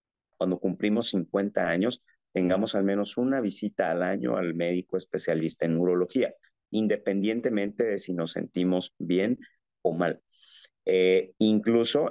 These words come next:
en personas que tienen antecedentes familiares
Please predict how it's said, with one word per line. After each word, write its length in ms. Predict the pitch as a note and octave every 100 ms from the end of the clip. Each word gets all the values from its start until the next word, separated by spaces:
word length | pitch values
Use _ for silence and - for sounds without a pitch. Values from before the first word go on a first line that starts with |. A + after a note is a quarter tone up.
| -
en 440 | G2 F#2+ F#2+ - _
personas 680 | - F2 - B2 B2 F2+ E2
que 140 | D#2
tienen 320 | - G2+ B2 A#2+
antecedentes 760 | G#2 F#2 - F2+ F#2+ G#2 A2
familiares 800 | - F2 D#2 E2 F#2 G2 F#3